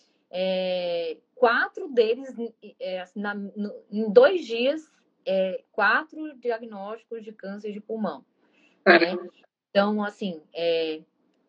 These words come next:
Speaker 1: às vezes o co-, a covid é só um, um mecanismo de fazer um exame de imagem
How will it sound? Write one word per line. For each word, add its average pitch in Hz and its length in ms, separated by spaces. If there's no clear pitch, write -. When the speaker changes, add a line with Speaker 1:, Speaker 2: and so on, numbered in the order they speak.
Speaker 1:
às 180 240
vezes 233 280
o 247 100
co-, - 180
a 196 120
covid 208 720
é 190 100
só 208 320
um, 277 500
um 220 280
mecanismo 226 600
de 240 100
fazer 220 680
um 190 360
exame 170 300
de 180 120
imagem 175 640